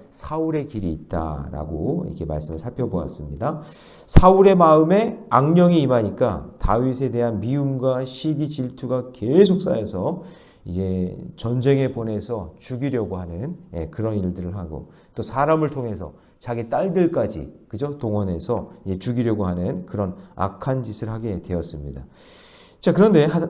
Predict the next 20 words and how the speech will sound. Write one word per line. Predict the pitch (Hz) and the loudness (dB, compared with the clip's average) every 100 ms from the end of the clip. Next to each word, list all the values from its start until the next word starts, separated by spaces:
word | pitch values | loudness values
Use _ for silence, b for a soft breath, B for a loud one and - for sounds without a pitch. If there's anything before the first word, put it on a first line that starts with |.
| - | -2
예, | 107 | 2
다윗은, | 104 131 170 170 113 147 196 101 | 8 8 8 4 0 -2 -4 -6
아, | 95 95 | -4 0
어떤 | - 135 208 202 | 4 4 6 8
상황에도 | 190 190 180 131 104 110 175 - | 8 8 6 0 -2 -4 -6 -10
하나님이 | - 202 190 170 | -4 0 0 -2
함께 | 185 190 190 | -4 -4 -4
하시니까, | 127 98 71 - 69 - _ _ _ | -4 -8 -12 -14 -18 -20 _ _ _
할렐루야, | - 143 139 131 131 175 - - | -6 -2 0 0 0 -4 -8 -8
예, | 90 80 | -8 -6
임마누엘 | 135 139 147 135 123 117 | -2 0 0 0 -2 -4
하나님, | 98 78 71 69 b b | -6 -8 -12 -16 b b
하나님이 | - 170 160 151 147 | -6 -2 -2 -2 -2
함께 | 165 185 185 | -2 0 2
하시니까 | 156 - 117 95 147 104 - B B B | 2 2 -4 0 0 0 -4 B B B
전쟁에 | - 135 143 160 165 | 0 2 4 4 4
나가면, | 151 147 160 190 262 - - - _ _ | 4 6 6 6 4 -2 -16 -20 _ _
어이, | 277 330 | -8 -4
무조건 | 127 131 151 151 160 151 | 0 4 4 4 0 0
승리하고, | 160 139 110 78 71 69 | -2 -2 0 -2 -4 -10